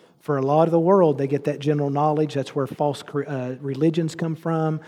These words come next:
That's where hatred comes from. 'Cause this is the, these are the best ideas people have come up with, with general knowledge.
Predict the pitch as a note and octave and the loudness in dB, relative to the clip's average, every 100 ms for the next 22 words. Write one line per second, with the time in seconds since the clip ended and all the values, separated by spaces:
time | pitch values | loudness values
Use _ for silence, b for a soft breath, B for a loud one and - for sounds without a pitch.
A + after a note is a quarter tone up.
0 | B _ C3 - B2 A2+ - E3+ E3+ E3 | B _ -10 -8 -10 -10 0 0 0 -6
1 | D3 D#3+ D#3 - - D#3 D3+ D3+ B - | -6 -4 -6 -6 -6 -4 -2 -4 B -8
2 | C#3 E3+ D#3+ D3+ D#3 F3+ D3+ C3+ D3 D3 | -2 -2 0 -2 0 0 -2 -2 -2 -4
3 | - D#3 D#3 D#3 - D#3 D3+ D3 E3 D#3+ | -2 -2 0 -2 -4 -6 -6 -6 -4 -4
4 | F#3 C#3 B2 C3 - C#3+ C3+ C#3+ D#3+ D3 | -4 -6 -8 -12 -8 -6 -4 -4 -2 -4
5 | A#2 - | -6 -14